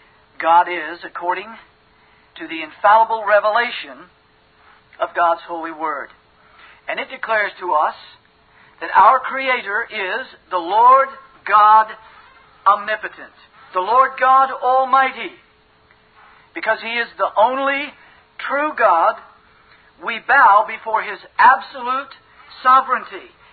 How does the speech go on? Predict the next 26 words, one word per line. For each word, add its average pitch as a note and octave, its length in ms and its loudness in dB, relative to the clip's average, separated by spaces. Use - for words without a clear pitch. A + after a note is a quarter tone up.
As E3 200 -8
we F#3+ 100 -12
spent A#3+ 200 -10
two B3+ 160 -10
weeks, A#3+ 300 -10
which, F3+ 300 -12
uh, D3+ 180 -8
was D3 120 -20
really F3+ 220 -6
an D#3 60 -12
extremely F3 560 -8
brief G#3 320 -6
look, F3 380 -2
because - 220 -18
the E3 100 -20
Bible G3 320 2
is A3+ 80 -14
filled A#3 440 -2
with E3 140 -12
God's F#3+ 420 4
glorious A3 520 -4
sovereign A3+ 420 2
rule G3 400 -6
over F3 240 -6
all G3 340 -4
things. C#3 340 -18